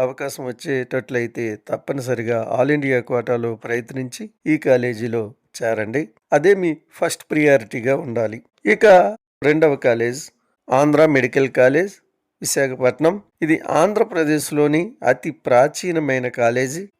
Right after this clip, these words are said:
దీన్ని పంతొమ్మిది వందల ఇరవై మూడులో స్థాపించారు. ఇందులో చదువుకున్న వారు ప్రపంచవ్యాప్తంగా ఎంతో గొప్ప స్థాయిలో ఉన్నారు. ఆంధ్రప్రదేశ్లో ఎంబీబీఎస్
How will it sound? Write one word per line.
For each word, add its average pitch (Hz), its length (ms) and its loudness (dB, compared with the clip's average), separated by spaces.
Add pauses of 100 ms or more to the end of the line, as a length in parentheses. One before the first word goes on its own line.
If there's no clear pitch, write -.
దీన్ని 156 300 0
పంతొమ్మిది 202 480 2
వందల 180 180 2 (120)
ఇరవై 165 280 2
మూడులో 160 300 4 (100)
స్థాపించారు. 147 680 -2 (340)
ఇందులో 190 240 2 (100)
చదువుకున్న 226 600 0
వారు 185 240 4 (220)
ప్రపంచవ్యాప్తంగా 160 1300 -2 (200)
ఎంతో 151 220 -6 (140)
గొప్ప 131 200 -2 (140)
స్థాయిలో 143 420 -2 (120)
ఉన్నారు. 143 280 -4 (400)
ఆంధ్రప్రదేశ్లో 165 800 0 (220)
ఎంబీబీఎస్ 165 520 -4